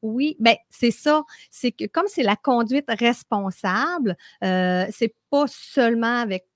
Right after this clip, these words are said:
la consommation d'alcool. Fait que celui-là, ce dessin-là, je trouvais que ça venait, tu sais, on,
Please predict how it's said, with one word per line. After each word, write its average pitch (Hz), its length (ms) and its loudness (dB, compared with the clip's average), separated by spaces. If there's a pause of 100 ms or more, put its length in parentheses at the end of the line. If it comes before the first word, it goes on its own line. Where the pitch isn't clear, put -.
(260)
la 202 120 0
consommation 202 580 -4
d'alcool. 226 640 -2
Fait 214 160 -4
que - 80 -14
celui-là, 226 540 -2
ce - 120 -10
dessin-là, 202 560 -4
je 277 80 -6
trouvais 247 180 -6
que - 60 -10
ça 220 100 0
venait, 214 300 -2 (420)
tu 240 100 -2
sais, 247 100 2
on, 196 400 -2